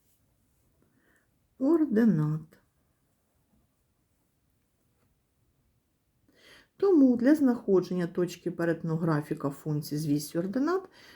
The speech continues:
достатньо у формулу, якою задану функцію підставити значення х дорівнює нулю і знайти відповідне значення y. Одна ціла п'ять десятих множимо на нуль,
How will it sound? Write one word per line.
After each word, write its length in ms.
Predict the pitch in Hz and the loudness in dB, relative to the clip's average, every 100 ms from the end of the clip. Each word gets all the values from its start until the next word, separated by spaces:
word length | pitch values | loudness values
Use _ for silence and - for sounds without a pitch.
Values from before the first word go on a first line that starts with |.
| _ - | _ 0
достатньо 760 | 311 330 - 196 165 175 170 | 2 2 -2 -2 -2 -6 -6
у 100 | - | -4
формулу, 840 | 214 - 175 143 143 165 202 294 - - - _ | -4 -2 0 2 2 0 0 -2 -6 -20 -20 _
якою 520 | 208 220 220 202 165 | 2 2 2 2 2
задану 420 | 170 165 151 147 | 2 2 0 -2
функцію 840 | 143 - 147 143 143 156 - 294 302 | -6 -10 -8 -6 -6 -4 2 2 2
підставити 760 | 220 220 - 170 151 151 151 | -2 -4 -6 -2 -2 -2 -2
значення 680 | 160 165 151 156 - 170 175 - 269 392 | -2 0 0 -2 -4 -4 -4 -2 2 2
х 160 | - - | 2 -6
дорівнює 500 | 208 190 233 269 214 | -2 0 0 0 0
нулю 480 | 175 160 160 156 170 - - - _ - | 0 -2 -2 -4 -6 -14 -20 -20 _ 0
і 120 | 202 | 0
знайти 460 | 185 165 180 196 349 | 2 -2 -2 2 2
відповідне 600 | 320 - 214 277 277 190 | 2 0 0 0 0 -2
значення 640 | 156 202 214 185 170 165 160 | 0 -2 -4 -6 -6 -6 -6
y. 360 | 160 175 170 - - _ _ _ _ _ _ _ _ _ _ _ _ _ _ - | -4 -4 -6 -10 -20 _ _ _ _ _ _ _ _ _ _ _ _ _ _ -10
Одна 360 | 175 170 165 | -6 -2 -2
ціла 300 | 170 170 160 | -4 -4 -2
п'ять 320 | 156 160 156 | -4 -4 -2
десятих 760 | 156 - - 196 233 285 359 359 | -4 -6 -6 -4 -2 -2 -4 -2
множимо 640 | 175 175 151 160 147 147 | -2 0 0 -2 -4 -2
на 180 | 147 147 | -2 -2
нуль, 340 | 147 185 320 | 0 2 2